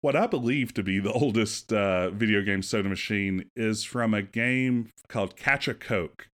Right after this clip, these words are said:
that, uh, originated around nineteen eighty-two, nineteen eighty-three.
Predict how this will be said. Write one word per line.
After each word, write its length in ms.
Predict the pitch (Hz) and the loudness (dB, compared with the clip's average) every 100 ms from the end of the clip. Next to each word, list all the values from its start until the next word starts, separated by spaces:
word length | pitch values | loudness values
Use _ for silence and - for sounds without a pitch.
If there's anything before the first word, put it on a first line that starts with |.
| _ | _
that, 520 | 117 107 110 101 95 - - | -8 0 2 2 0 -4 -6
uh, 200 | 110 95 | -2 0
originated 720 | 101 110 117 113 107 104 101 98 | 0 0 0 2 2 2 2 0
around 480 | 101 98 92 95 - _ _ - | 0 0 0 -4 -8 _ _ 0
nineteen 400 | 110 110 117 110 | 0 0 0 0
eighty-two, 520 | 107 98 92 101 95 | 2 0 -4 -2 -2
nineteen 440 | 95 92 71 - | -2 -2 -6 -6
eighty-three. 800 | 92 90 85 - 104 104 95 78 | -4 -4 -6 -8 -4 -2 -2 -4